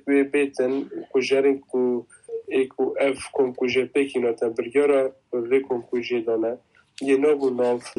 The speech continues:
dadgehê de navê wan bên henda-, hemdanê. Em benda wê rojê ne.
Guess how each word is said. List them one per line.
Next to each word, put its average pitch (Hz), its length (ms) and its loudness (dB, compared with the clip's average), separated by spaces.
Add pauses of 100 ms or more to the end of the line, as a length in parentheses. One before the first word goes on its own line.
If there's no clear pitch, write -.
dadgehê 123 540 0
de 127 60 0
navê 120 500 0
wan 123 180 -2
bên 104 160 -4
henda-, 104 480 -8 (480)
hemdanê. 107 560 -4 (420)
Em 143 360 -2
benda 170 260 0
wê 127 240 2
rojê 98 380 -6
ne. 165 180 -2